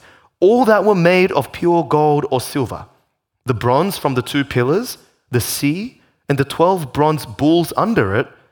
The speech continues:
the movable stands, which King Solomon had made for the temple of the Lord, was more than could be weighed. Each pillar was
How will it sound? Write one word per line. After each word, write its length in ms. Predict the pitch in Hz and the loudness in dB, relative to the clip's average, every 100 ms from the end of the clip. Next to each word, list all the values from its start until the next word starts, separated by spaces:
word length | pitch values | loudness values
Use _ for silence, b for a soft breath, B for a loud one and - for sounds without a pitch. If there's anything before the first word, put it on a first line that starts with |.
| b - | b -6
the 100 | 127 | -2
movable 420 | 143 165 180 202 | 0 0 -2 -4
stands, 540 | - 107 101 170 - | -4 -4 -2 -4 -6
which 180 | 123 - | -8 -6
King 160 | 165 160 | -6 -4
Solomon 360 | - 147 147 | -2 0 0
had 120 | 147 | 0
made 160 | 113 127 | 0 -2
for 80 | 117 | -4
the 60 | |
temple 300 | 110 135 147 | -4 -4 -2
of 60 | 156 | -2
the 80 | 160 | -2
Lord, 320 | 104 107 175 b b b b | 0 -2 -4 b b b b
was 200 | 143 113 | -4 -2
more 500 | 139 170 208 220 208 | -2 2 2 2 2
than 340 | 143 160 165 | 2 0 0
could 280 | - 165 127 | -4 -8 -4
be 140 | 151 | -4
weighed. 520 | 139 139 131 104 95 - b b b | -2 0 0 -2 -4 -12 b b b
Each 340 | 185 208 - - | -2 -2 -4 -2
pillar 380 | 208 165 110 | 0 2 0
was 200 | 123 127 | 0 -2